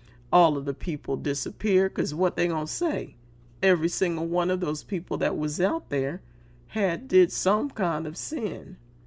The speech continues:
And the woman is looking around, and, uh, Jesus has her look around and say,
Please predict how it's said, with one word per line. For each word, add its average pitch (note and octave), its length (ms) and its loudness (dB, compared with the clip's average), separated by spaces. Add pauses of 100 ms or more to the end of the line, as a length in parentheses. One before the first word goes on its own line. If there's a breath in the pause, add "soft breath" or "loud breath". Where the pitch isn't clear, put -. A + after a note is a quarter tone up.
(1000)
And D#3+ 400 0
the E3 100 -2
woman E3 540 -2
is D3 320 -4
looking D3+ 720 -6
around, D3 420 -6
and, C#3+ 300 -6 (180)
uh, C#3+ 220 2 (200)
Jesus F3+ 460 0
has D#3 340 2
her D3+ 200 0
look D#3 300 -2
around E3+ 400 0
and A#3+ 100 -8
say, C#3+ 360 -2